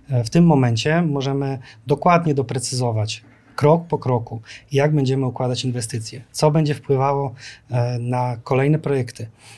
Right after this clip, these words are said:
e, ponieważ, e, sam projekt, e, budowlany to nie wszystko. Dzisiaj projekt budowlany jest to bardzo uproszczona forma, w której mamy tak naprawdę tylko i wyłącznie,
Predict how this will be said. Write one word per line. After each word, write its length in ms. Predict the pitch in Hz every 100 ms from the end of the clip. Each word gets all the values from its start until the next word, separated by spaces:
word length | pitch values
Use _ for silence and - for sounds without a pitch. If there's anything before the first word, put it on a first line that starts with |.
| _ -
e, 200 | 123 120
ponieważ, 580 | 117 131 127 127 - 135
e, 200 | 127 120
sam 300 | - 143 160
projekt, 480 | 139 135 131 -
e, 400 | 127 127 123 123 123
budowlany 600 | 127 131 123 117 135 165
to 100 | 147
nie 120 | 139
wszystko. 440 | - 123 - 104 - - - -
Dzisiaj 240 | 170 175
projekt 280 | 165 151 143
budowlany 440 | 139 139 143 170 165
jest 160 | -
to 60 | 143
bardzo 540 | 135 139 135 139 139 - _ _ _
uproszczona 640 | - 165 143 - 165 170 120
forma, 580 | - 123 117 131 170 170 - _
w 60 |
której 260 | - 147 139
mamy 260 | 139 139 135
tak 180 | 143
naprawdę 360 | 139 - 160 147
tylko 280 | 151 165 156
i 80 | 147
wyłącznie, 720 | 143 147 151 151 143 139